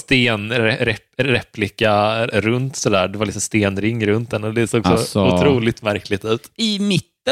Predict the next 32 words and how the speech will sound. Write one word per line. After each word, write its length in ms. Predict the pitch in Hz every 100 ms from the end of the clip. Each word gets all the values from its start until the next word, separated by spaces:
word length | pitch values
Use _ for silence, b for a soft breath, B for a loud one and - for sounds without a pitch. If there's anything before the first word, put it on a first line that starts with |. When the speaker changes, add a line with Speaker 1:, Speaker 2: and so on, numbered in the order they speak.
| 349
Speaker 2:
på, 260 | 196 123 113
eh, 720 | 113 113 113 104 82 78 113
rummet, 420 | 113 107 110 117
eller 160 | 131 127 131
hur? 40 | 156
Speaker 1:
Ja, 60 | 170
men 280 | 156 147 156
på 120 | 185
golvet 540 | 170 107 101 165 -
bara, 180 | - 117
typ. 200 | 104 120
Alltså, 180 | 123 135
det, 160 | 123 127
det, 260 | 127 -
det 100 | 127
stod 140 | - 127
inte 140 | -
undanstoppad 880 | 139 170 101 98 - 104 - - 127
eller 120 | 190
någonting, 220 | 190 110 110
Speaker 2:
Nej, 80 | 120
Speaker 1:
utan 120 | 110
det, 100 | 123
Speaker 2:
det 80 | 160
är 60 | 185
Speaker 1:
den 120 | 160
Speaker 2:
liksom, 240 | 147 151
det 80 | 135
här 200 | 160 175
är 100 | 160
min, 380 | 147 135 123 123
eh, 380 | 120 113 117